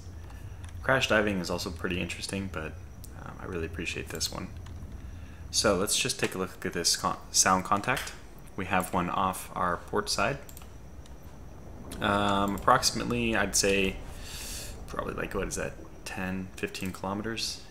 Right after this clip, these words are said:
Yeah. Let me actually mo-, make this. So we're gonna go to battle stations, which is why you, Warco, have been awoken.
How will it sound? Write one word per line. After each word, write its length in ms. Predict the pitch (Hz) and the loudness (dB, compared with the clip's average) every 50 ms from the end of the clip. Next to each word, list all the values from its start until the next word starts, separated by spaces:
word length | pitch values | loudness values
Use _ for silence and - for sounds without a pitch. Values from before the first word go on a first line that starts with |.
| - - - - - - - | -16 -16 -16 -16 -16 -12 -6
Yeah. 260 | 85 87 80 78 - - - - - - - - - - - - - - - - - - - - - - - - - - - | -4 -2 -2 -2 -4 -8 -12 -14 -16 -16 -16 -16 -16 -16 -16 -16 -16 -16 -16 -16 -16 -16 -16 -16 -16 -16 -16 -16 -16 -6 0
Let 60 | 127 | 2
me 80 | 139 135 | 4 4
actually 520 | 123 120 - - 120 110 104 98 95 92 90 - - - - - 95 98 | 4 4 4 2 2 2 0 0 0 -2 -4 -8 -12 -12 -12 -10 -6 -2
mo-, 640 | 98 98 101 101 98 98 98 98 98 98 101 98 95 | -2 0 0 -2 -2 -4 -4 -4 -4 -6 -6 -8 -8
make 240 | - 104 104 101 - | -6 -4 -6 -4 -4
this. 400 | - 98 - - - - - - - - - - - - - - - - - - - - | -2 0 2 2 0 0 -2 -6 -12 -14 -14 -14 -14 -14 -14 -14 -14 -14 -14 -14 -14 -10
So 140 | - - 101 | -8 -4 -2
we're 100 | 113 117 | 2 4
gonna 140 | 135 131 110 | 4 6 6
go 100 | 117 110 | 6 6
to 80 | 107 | 6
battle 240 | 92 95 92 95 101 | 6 6 6 6 4
stations, 560 | - - 107 107 - - 123 127 123 - - | 2 4 2 2 2 0 -2 -2 -2 -4 -4
which 140 | 90 - - | -4 -4 -4
is 100 | 85 - | -4 0
why 380 | 92 92 92 90 90 90 92 95 - - - - - - | 2 4 4 4 4 2 0 -2 -6 -10 -14 -14 -10 -6
you, 320 | 104 110 110 101 87 82 - | -2 0 2 2 0 0 0
Warco, 480 | - - - - - 98 117 131 139 - | -2 -2 -2 -2 0 0 0 0 -2 -2
have 180 | - 87 80 - | -2 -2 0 0
been 320 | 87 85 82 82 82 87 92 - - 98 | 0 0 0 -2 -4 -6 -8 -10 -10 -6
awoken. 440 | 92 87 85 - - 139 175 185 | -4 -4 -4 -2 -2 -2 -2 -4